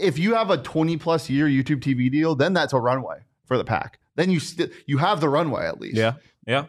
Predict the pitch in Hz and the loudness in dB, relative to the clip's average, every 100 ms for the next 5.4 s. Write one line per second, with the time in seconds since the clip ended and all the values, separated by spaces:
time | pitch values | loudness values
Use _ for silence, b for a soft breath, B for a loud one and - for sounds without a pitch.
0 | - 180 233 202 214 240 208 190 156 156 | -2 0 0 0 0 2 2 0 0 0
1 | 160 131 131 131 127 - 127 117 110 117 | 0 -2 -2 0 0 -2 -4 -4 -6 -2
2 | 143 131 117 143 151 135 127 123 B B | 0 0 2 2 2 2 0 -2 B B
3 | 131 135 - - 175 143 - 139 135 110 | -4 -4 -4 -4 0 0 0 0 0 -2
4 | - b b - 143 131 131 131 123 120 | -8 b b -4 -2 2 2 0 -4 -8
5 | - 139 113 | -6 -4 -4